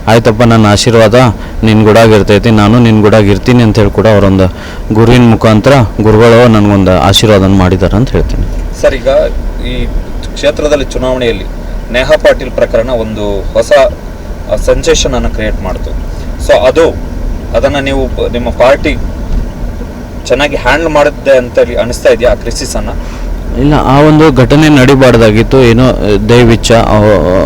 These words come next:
Speaker 1: ಅದೇನೋ, ಆ, ಆಗ್ಬಾರ್ದಾಗಿತ್ತು, ಆಗ್ಬಿಟ್ಟಿದೆ. ಆದರೂ ಅವರು ನಿರಂಜನ್ ಹಿರೇಮಠ ಅವರು ಕೂಡ ನಮ್ಮ ಪಕ್ಷದ ಒಬ್ಬರು ಕಾರ್ಪೊರೇಟ್ರು, ನಮ್ಮ ಹಿರಿಯರು. ಆ, ಅವರು ಬಹಳ ದುಃಖದಂತ ಇದ್ದಂಥ ಫ್ಯಾಮಿಲಿಗೆ ನಮ್ಮ ಕಾಂಗ್ರೆಸ್ ಪಕ್ಷದ ಸಿದ್ದರಾಮಯ್ಯ ಸಾಹೇಬರು,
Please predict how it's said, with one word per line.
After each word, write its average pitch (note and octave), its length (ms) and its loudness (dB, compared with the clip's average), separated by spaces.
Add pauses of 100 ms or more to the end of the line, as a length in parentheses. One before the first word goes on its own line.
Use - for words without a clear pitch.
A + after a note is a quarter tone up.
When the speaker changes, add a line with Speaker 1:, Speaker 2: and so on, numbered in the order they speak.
(400)
Speaker 1:
ಅದೇನೋ, A#2 300 2 (680)
ಆ, - 40 -2 (520)
ಆಗ್ಬಾರ್ದಾಗಿತ್ತು, A2+ 720 2
ಆಗ್ಬಿಟ್ಟಿದೆ. A2 760 2 (100)
ಆದರೂ C#3+ 260 4
ಅವರು C3 640 4 (180)
ನಿರಂಜನ್ B2+ 480 4
ಹಿರೇಮಠ A#2+ 420 4
ಅವರು A#2 180 4
ಕೂಡ B2 180 2
ನಮ್ಮ A2+ 400 4
ಪಕ್ಷದ A2 400 0
ಒಬ್ಬರು A2 260 2
ಕಾರ್ಪೊರೇಟ್ರು, G#2 720 2 (380)
ನಮ್ಮ A2 200 4
ಹಿರಿಯರು. G#2+ 440 4
ಆ, - 500 -4 (400)
ಅವರು C#3 640 4
ಬಹಳ B2 240 4
ದುಃಖದಂತ B2 580 2
ಇದ್ದಂಥ A#2+ 460 4
ಫ್ಯಾಮಿಲಿಗೆ A#2 560 2
ನಮ್ಮ A2+ 220 4
ಕಾಂಗ್ರೆಸ್ A2+ 400 4
ಪಕ್ಷದ A2 420 2
ಸಿದ್ದರಾಮಯ್ಯ A2 460 2
ಸಾಹೇಬರು, G#2 480 2